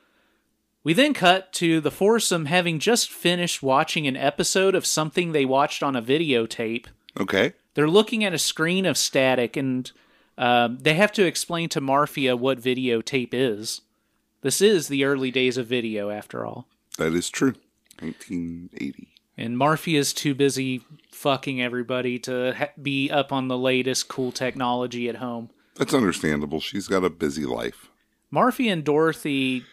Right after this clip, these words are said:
Speaker 1: talk about being horny after Dorothy notes that Marfia dresses like a whore.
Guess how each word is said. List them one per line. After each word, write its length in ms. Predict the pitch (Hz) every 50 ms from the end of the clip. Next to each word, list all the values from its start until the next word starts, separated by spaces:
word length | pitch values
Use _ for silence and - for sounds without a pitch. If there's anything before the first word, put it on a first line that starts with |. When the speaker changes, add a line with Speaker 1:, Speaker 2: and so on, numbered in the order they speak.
| _
Speaker 1:
talk 260 | - - 175 180 170 -
about 300 | 170 165 156 143 143 135
being 280 | 143 147 156 147 139
horny 600 | 131 - 143 139 135 131 131 127 123 120 127 139 _ _ _ _ _ _ _ _ _ _ _ -
after 240 | 139 127 - - 139
Dorothy 420 | 123 139 139 139 131 - 151 143
notes 280 | 135 131 127 127 - -
that 160 | - 135 127 127
Marfia 480 | 135 135 143 139 131 - 143 135 127 120
dresses 420 | 123 131 131 135 - - 143 117
like 220 | 127 127 123 113 -
a 80 | 110
whore. 440 | - - 131 131 123 120 117 117 117